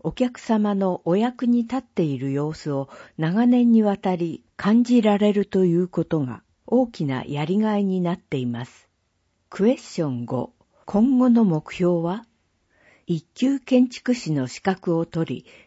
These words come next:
建築のスペシャリストになれるように努力したいです。自分が関わった建物を見て、若い世代の方が一人でも多く建築に興味を持ち、さらには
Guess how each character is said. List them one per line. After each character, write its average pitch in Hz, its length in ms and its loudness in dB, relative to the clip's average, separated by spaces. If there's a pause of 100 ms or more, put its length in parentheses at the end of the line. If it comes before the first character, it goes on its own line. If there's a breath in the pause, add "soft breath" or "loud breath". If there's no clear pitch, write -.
建 233 260 2
築 - 280 -4
の 196 180 0
ス - 160 -14
ペ 277 120 -2
シ - 140 -4
ャ 262 40 0
リ 262 120 -2
ス - 120 -12
ト 147 140 -4
に 135 180 -4
な 135 180 -2
れ 196 160 0
る 151 140 -2
よ 151 200 -2
う 135 60 -2
に 123 320 -6
努 190 120 2
力 220 360 0
し - 140 -18
た 156 140 -6
い 127 100 -6
で - 140 -14
す。 - 240 -20 (720)
自 175 160 0
分 262 260 2
が 233 160 0
関 226 320 -4
わ 262 80 0
っ 262 100 -6
た 156 140 -6
建 208 400 -2
物 147 280 0
を 131 60 -6
見 139 160 -6
て、 127 260 -10 (380 loud breath)
若 180 340 -2
い 202 100 2
世 165 220 -2
代 208 260 0
の 202 120 -2
方 180 300 -4
が 131 220 -4 (240 loud breath)
一 - 260 -4
人 254 160 -2
で 165 120 0
も 139 420 0
多 156 60 -2
く - 380 -8
建 233 240 2
築 - 260 -4
に 208 200 0
興 262 280 0
味 151 180 0
を 123 40 -4
持 131 240 -4
ち、 - 320 -12 (360 loud breath)
さ 240 180 -2
ら 240 120 2
に 151 200 2
は 123 260 -6